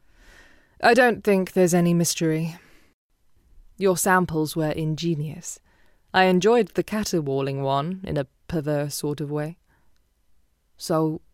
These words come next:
what is it?" "Ophelia thinks it was the stroke five months ago." A tiny little stroke, barely worth calling it something so dramatic.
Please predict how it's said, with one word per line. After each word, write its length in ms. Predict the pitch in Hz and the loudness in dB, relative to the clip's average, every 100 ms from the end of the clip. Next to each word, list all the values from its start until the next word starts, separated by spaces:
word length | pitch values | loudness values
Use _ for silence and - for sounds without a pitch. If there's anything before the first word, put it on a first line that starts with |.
| _ _ _ | _ _ _
what 200 | 160 - | -8 -6
is 120 | 208 | -6
it?" 140 | 196 - _ _ _ _ _ _ _ _ _ _ _ - - - - - - - _ _ _ _ _ _ _ _ _ _ _ | -6 -10 _ _ _ _ _ _ _ _ _ _ _ -20 -20 -20 -20 -20 -20 -20 _ _ _ _ _ _ _ _ _ _ _
"Ophelia 640 | 226 185 277 277 254 202 208 | -6 -2 0 2 4 4 4
thinks 340 | 226 202 - | 0 -2 0
it 120 | 196 | 2
was 180 | 196 185 | 4 2
the 100 | 196 | 0
stroke 560 | - - 220 175 160 - | -2 2 4 4 0 -8
five 400 | - 175 170 175 | 0 2 2 0
months 300 | 165 165 185 | -4 -6 -8
ago." 280 | 165 156 147 - _ _ _ _ _ _ _ - | -8 -8 -12 -20 _ _ _ _ _ _ _ -14
A 60 | 180 | -12
tiny 600 | - - 262 254 175 135 | -12 -10 -6 -2 -2 -2
little 320 | 147 147 127 | -6 -6 -10
stroke, 440 | - - - - | -10 -8 -10 -6
barely 440 | - 170 190 175 156 | 0 2 4 2 4
worth 320 | 147 143 - | 2 2 -2
calling 320 | 151 139 135 | -4 -4 -4
it 180 | 135 - | -8 -10
something 460 | - 139 - 139 | -10 -10 -10 -10
so 160 | 139 135 | -8 -10
dramatic. 640 | 131 135 135 139 - - | -8 -10 -10 -14 -20 -20